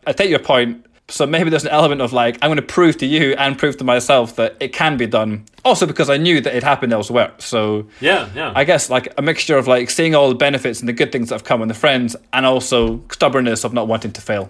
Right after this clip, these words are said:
Speaker 1: is how
Speaker 2: Yeah,
Speaker 1: you get
Speaker 2: yeah,
Speaker 1: through
Speaker 2: yeah.
Speaker 1: it.
Speaker 2: Very cool. <laughs>
Speaker 1: Yeah. <laughs>
Speaker 2: Okay,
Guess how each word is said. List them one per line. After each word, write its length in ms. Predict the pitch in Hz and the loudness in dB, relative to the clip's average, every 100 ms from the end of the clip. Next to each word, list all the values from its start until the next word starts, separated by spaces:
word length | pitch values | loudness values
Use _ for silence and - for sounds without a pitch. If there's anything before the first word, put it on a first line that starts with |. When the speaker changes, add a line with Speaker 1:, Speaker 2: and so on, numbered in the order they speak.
| _ 123 | _ -18
Speaker 1:
is 160 | 104 | -10
how 80 | 117 | -2
Speaker 2:
Yeah, 80 | 131 | 0
Speaker 1:
you 60 | 135 | 0
get 100 | 135 | -2
Speaker 2:
yeah, 60 | |
Speaker 1:
through 100 | 135 | -4
Speaker 2:
yeah. 100 | 131 | -6
Speaker 1:
it. 40 | 101 92 _ - | -10 -18 _ -4
Speaker 2:
Very 240 | 123 123 | 0 0
cool. 340 | 104 143 104 95 | -2 -6 -8 -8
<laughs> 40 | |
Speaker 1:
Yeah. 760 | 143 131 139 113 117 92 - 120 - | -8 -6 -6 -8 -10 -10 -8 -8 -10
<laughs> 60 | 117 - - _ _ _ _ _ _ _ _ 135 | -14 -16 -20 _ _ _ _ _ _ _ _ -10
Speaker 2:
Okay, 400 | 151 180 117 | -2 -2 -2